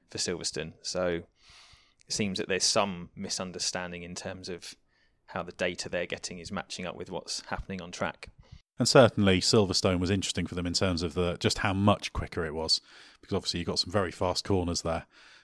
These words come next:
Speaker 2: and Copse, Beckett's Maggots in particular, is obviously very, very demanding for tyres. There was a big increase in speed,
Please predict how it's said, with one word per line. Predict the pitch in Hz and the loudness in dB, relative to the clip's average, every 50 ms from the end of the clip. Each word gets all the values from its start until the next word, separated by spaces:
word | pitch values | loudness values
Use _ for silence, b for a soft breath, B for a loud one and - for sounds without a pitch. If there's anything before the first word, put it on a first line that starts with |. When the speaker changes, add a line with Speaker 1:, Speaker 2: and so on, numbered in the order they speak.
| b - | b -14
Speaker 2:
and | - - | -14 -12
Copse, | - - - 101 95 - - - - _ _ _ _ _ _ _ _ _ | -12 -8 -6 -6 -6 -6 -8 -12 -14 _ _ _ _ _ _ _ _ _
Beckett's | - 95 - - 95 - - | 2 2 2 0 -4 -4 -4
Maggots | 104 90 87 - 82 - - | -4 -4 -4 -4 -4 -4 -4
in | 92 85 | -4 -4
particular, | - - - - - - - 95 85 82 - - b b b b b b _ | -4 -4 -4 -4 -6 -4 -4 -4 -2 -4 -6 -10 b b b b b b _
is | - - 101 | -6 -4 -4
obviously | 92 - - 101 | -2 -2 -2 0
very, | 85 101 92 87 87 | 2 2 2 2 2
very | 85 90 87 | 0 0 0
demanding | 82 - 95 95 98 95 92 87 87 85 | 0 2 2 4 4 4 4 2 0 -4
for | - - | -6 -8
tyres. | - - 92 82 82 78 | -6 -4 -4 -4 -4 -4
There | 87 | -4
was | 82 82 | -4 -6
a | 87 - _ _ - | -6 -8 _ _ 0
big | 113 98 87 98 | 0 0 0 0
increase | 90 85 82 - - 87 85 - - | -4 -4 -6 -6 -6 -4 -2 -2 -4
in | 90 85 | -4 -4
speed, | 82 - - - 101 92 85 85 - | -4 -2 0 2 2 2 0 -2 -6